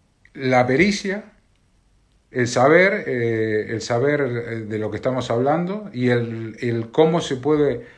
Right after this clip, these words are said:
rescatar a una embarcación sabiendo que desde don-, cuando escuchaste el, el, la posición que tenía hacia donde tenías que llegar, tenía que pasar por lo menos ocho horas. O sea, era como buscar una aguja en un pajar. Así todo, calculando,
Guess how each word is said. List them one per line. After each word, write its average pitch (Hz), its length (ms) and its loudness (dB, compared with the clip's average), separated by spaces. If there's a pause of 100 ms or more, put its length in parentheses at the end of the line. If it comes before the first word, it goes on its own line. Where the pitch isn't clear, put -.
(120)
rescatar 131 640 2
a 110 420 0
una 135 220 0
embarcación 131 800 0 (540)
sabiendo 175 640 4
que 135 100 2
desde 120 220 2
don-, 120 260 0
cuando 117 240 -2
escuchaste 127 540 -2
el, 107 420 0
el, 98 540 -6
la 98 120 -4
posición 113 360 -4
que 131 80 -2
tenía 117 640 -2 (200)
hacia 110 560 -2 (220)
donde 123 360 2
tenías 123 320 -2
que 120 100 -2
llegar, 131 440 0 (220)
tenía 123 240 -2
que 127 80 -2
pasar 120 320 0
por 151 100 2
lo 127 100 4
menos 139 280 -2
ocho 139 260 -2
horas. - 320 -4 (280)
O - 60 -12
sea, 139 140 0
era 143 180 2
como 127 220 0
buscar 110 240 0
una 123 160 -2
aguja 120 200 -2
en 107 60 -4
un 101 120 -4
pajar. 90 340 -10 (300)
Así 110 320 -2
todo, 151 340 6
calculando, 113 880 2